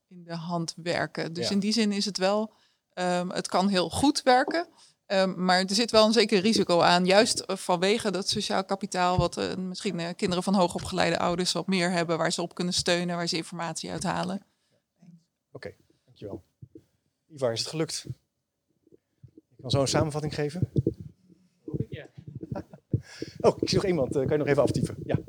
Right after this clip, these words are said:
Speaker 3: Ja, mijn naam is, eh, Pieter Duisenberg. Ik ben voorzitter van de V S N U. Ook, ook meegeschreven, meegedaan aan dit, eh, aan dit stuk. Ehm, ik ben het heel erg eens met dus die, die kanttekening van, eh,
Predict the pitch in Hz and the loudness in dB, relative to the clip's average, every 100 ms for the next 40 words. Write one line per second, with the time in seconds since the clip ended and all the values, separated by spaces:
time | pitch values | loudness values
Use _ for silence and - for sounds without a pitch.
0 | - - _ - - _ _ _ _ _ | -16 -18 _ -20 -20 _ _ _ _ _
1 | _ _ 110 110 107 - 120 107 - 117 | _ _ -10 -2 2 4 6 4 4 2
2 | 101 107 120 131 127 117 117 110 104 _ | 6 6 6 4 0 2 0 0 -2 _
3 | _ _ 113 104 107 - 101 98 95 95 | _ _ -14 -10 -8 -4 -2 -2 -6 -12
4 | - 104 98 113 135 - _ _ _ - | -4 -2 0 -2 -4 -12 _ _ _ -20
5 | _ _ - 98 92 - 92 92 101 - | _ _ -12 -12 -12 -10 -4 -2 0 0
6 | - 101 92 95 95 101 98 92 92 92 | 0 0 0 0 0 0 -2 -2 -4 -6
7 | 92 95 _ 95 95 95 95 - 143 175 | -8 -12 _ -20 -20 -20 -12 -10 -10 -12
8 | _ _ _ _ _ _ _ _ 110 110 | _ _ _ _ _ _ _ _ 0 4
9 | 107 110 107 107 110 113 - 120 135 170 | 6 6 4 2 -2 -6 -6 2 6 6
10 | 131 - 156 151 - 127 113 - 113 - | 4 0 0 0 -2 -4 -4 -8 -10 -12
11 | 117 110 107 _ - - 151 131 127 107 | -14 -16 -20 _ -10 -4 -2 0 -2 -2
12 | 107 107 104 - _ 110 104 101 98 | -10 -14 -16 -20 _ -8 -6 -6 -10